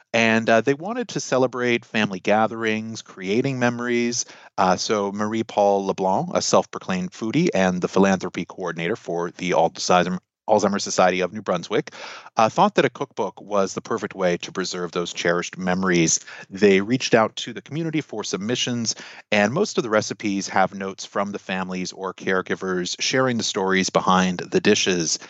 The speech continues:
LeBlanc said they worked hard designing the book to be very dementia-friendly, and that dementia-friendly tips for the kitchen are also included.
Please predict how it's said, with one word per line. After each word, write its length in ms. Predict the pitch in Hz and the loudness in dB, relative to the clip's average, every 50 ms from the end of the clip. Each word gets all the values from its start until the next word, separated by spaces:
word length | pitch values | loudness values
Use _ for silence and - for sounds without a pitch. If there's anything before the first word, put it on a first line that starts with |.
| - - - - - | -16 -16 -12 -4 0
LeBlanc 380 | - 101 - - 107 110 110 - | 2 2 4 6 6 4 4 4
said 240 | - 117 104 98 | 4 4 4 4
they 220 | 92 101 95 92 92 | 4 2 2 2 0
worked 420 | 92 95 104 107 101 - - - - | -2 -6 -8 -10 -10 -8 -8 -10 -8
hard 320 | - - 104 101 98 92 | -4 0 0 0 0 0
designing 440 | 90 87 - 104 110 117 120 120 117 | -2 0 2 4 4 4 2 2 0
the 60 | 113 | 0
book 220 | 98 117 110 - | 0 -2 -4 -4
to 100 | - 104 | -4 -8
be 120 | 87 98 92 | -6 -6 -4
very 280 | 82 - 92 92 92 | -2 -2 -2 0 0
dementia-friendly, 1040 | 87 92 87 90 87 - - 73 - - 117 120 127 120 113 123 123 117 113 110 - - - - - - - - | -2 -2 -2 -2 -4 -4 -8 -10 -2 0 2 2 2 4 4 4 4 6 4 2 0 -4 -14 -20 -20 -12 -4 -2
and 220 | 101 98 95 92 | -2 0 0 2
that 200 | 98 95 92 - | 2 2 2 0
dementia-friendly 960 | - 98 101 110 110 - - 104 - - - 104 98 98 92 92 92 92 90 | -2 -2 0 0 -2 -2 -4 -14 -12 -8 -6 -4 -4 -2 -2 -2 -2 -2 -4
tips 340 | - - - 113 - - - | -6 -4 -4 -4 -2 -4 -12
for 240 | - - 104 95 90 | -10 -10 -10 -10 -10
the 80 | 90 | -12
kitchen 400 | - - - 101 - - 92 87 | -14 -14 -16 -14 -14 -14 -14 -12
are 120 | 87 87 - | -12 -12 -10
also 400 | - 90 92 90 - - 92 - | -6 -6 -6 -4 -4 -6 -6 -6
included. 680 | - 87 87 - - 110 107 101 87 82 90 - - | -8 -10 -10 -8 -6 -4 -2 0 2 4 4 4 2